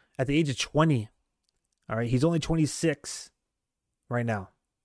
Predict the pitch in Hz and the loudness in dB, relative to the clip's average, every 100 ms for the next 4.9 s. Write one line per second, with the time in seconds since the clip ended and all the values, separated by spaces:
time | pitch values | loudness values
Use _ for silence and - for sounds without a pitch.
0 | _ _ 123 123 131 147 135 - - 143 | _ _ -10 -6 -2 0 0 -4 -4 0
1 | 135 101 _ _ _ _ _ _ _ _ | 0 -4 _ _ _ _ _ _ _ _
2 | _ _ _ _ - 139 127 120 113 - | _ _ _ _ -6 -2 0 -2 -4 -6
3 | 113 104 101 117 - 131 131 - 127 117 | -6 -4 -2 -4 0 -2 0 0 0 0
4 | 127 127 123 127 127 127 131 - - | -2 -2 -2 -4 -2 -2 -2 -8 -16